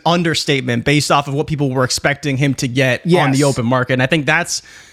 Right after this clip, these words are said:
Speaker 1: that's the more surprising part as well, is, like, as n-, as much as we want the Ravens to pay Lamar, it's also like, well, what are they really doing when you hear this market for O B J is not very strong and he wants too much money, and then out of nowhere, the Ravens are like,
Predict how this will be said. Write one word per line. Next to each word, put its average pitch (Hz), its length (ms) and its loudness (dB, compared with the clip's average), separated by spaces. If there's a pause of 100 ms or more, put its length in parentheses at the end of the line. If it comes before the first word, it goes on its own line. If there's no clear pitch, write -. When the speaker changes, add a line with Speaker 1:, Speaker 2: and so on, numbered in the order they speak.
Speaker 1:
that's 190 240 2
the 196 80 -2
more 185 160 2
surprising 165 380 0
part 156 180 2
as 139 80 -6
well, 165 240 4
is, 139 100 0
like, 143 140 2
as 135 160 -2
n-, 165 220 2
as 156 140 -2
much 240 260 0
as 226 280 0 (380)
we 156 140 2
want 175 300 2
the 175 40 -2
Ravens 180 280 0
to 160 80 -6
pay 185 160 0
Lamar, 151 400 0
it's 135 80 -4
also 160 260 0
like, 147 300 0
well, 147 120 0
what 165 200 2
are 349 40 -2
they 302 160 0
really 190 440 0
doing 151 520 0
when 139 360 0 (240)
you 175 140 2
hear 330 300 2
this 208 220 0
market 170 460 0
for 160 480 2
O 170 80 2
B 160 100 0
J 151 220 2
is 131 100 -2
not 165 240 0
very 143 260 0
strong 131 440 0
and 139 100 2
he 147 80 4
wants 139 380 0
too 190 160 0
much 147 260 0
money, 139 260 2
and 156 80 4
then 156 60 4
out 175 100 2
of 165 100 0
nowhere, 208 300 2
the 165 80 0
Ravens 175 300 0
are - 20 2
like, 175 200 0